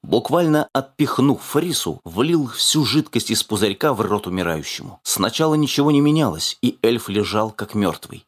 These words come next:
Но потом веки его дрогнули, и он глубоко вздохнул. И я опять побежал к ледяным зверям. Навстречу мне вышел Бабагай. Он уже знал, что произошло, и вызвался помочь. «Я сам отвезу вас к лекарке в город.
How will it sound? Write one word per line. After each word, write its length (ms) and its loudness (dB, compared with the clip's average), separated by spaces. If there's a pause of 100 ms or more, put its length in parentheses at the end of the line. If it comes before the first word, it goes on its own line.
Но 160 0
потом 320 -2
веки 300 -2
его 200 0
дрогнули, 680 0 (280)
и 60 4
он 200 4
глубоко 500 0
вздохнул. 600 -8 (200)
И 60 2
я 280 4
опять 380 0
побежал 440 0
к 80 -8
ледяным 380 0
зверям. 440 -2 (180)
Навстречу 580 -2
мне 180 0
вышел 320 -2
Бабагай. 720 -4 (200)
Он 140 4
уже 220 4
знал, 320 2
что 220 -4
произошло, 680 -4
и 120 2
вызвался 500 0
помочь. 480 -4 (120)
«Я 380 -2
сам 320 2
отвезу 420 2
вас 220 2
к 80 -4
лекарке 480 0
в 80 -4
город. 420 0